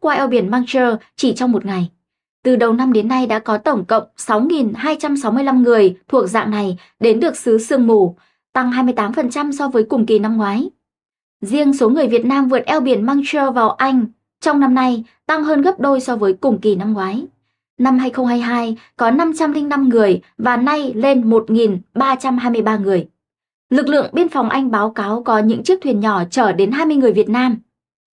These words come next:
Tin cho biết, do biện pháp an ninh chặt chẽ hơn đối với các xe tải, cũng như vụ ba mươi chín người Việt chết ngạt trong thùng xe đông lạnh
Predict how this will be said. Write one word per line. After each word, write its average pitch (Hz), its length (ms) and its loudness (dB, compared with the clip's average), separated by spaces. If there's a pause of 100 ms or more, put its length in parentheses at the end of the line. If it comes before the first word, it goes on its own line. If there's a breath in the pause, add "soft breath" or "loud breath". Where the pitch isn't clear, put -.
(220)
Tin 269 180 2
cho 247 140 0
biết, 311 220 0 (280 soft breath)
do 262 220 2
biện 233 180 0
pháp 349 180 -2
an 254 160 0
ninh 233 160 0
chặt 233 160 -4
chẽ 226 100 -2
hơn 254 280 0
đối 214 140 4
với 208 200 2
các 330 220 -4
xe 269 160 -4
tải, 220 320 -4 (240 soft breath)
cũng 262 200 2
như 330 160 2
vụ 285 260 0
ba 247 120 0
mươi 247 140 4
chín 233 220 -2
người 285 140 0
Việt 202 240 0
chết 381 220 -2
ngạt 254 260 -2
trong 277 180 -4
thùng 254 180 0
xe 277 160 -4
đông 262 180 0
lạnh 233 200 -2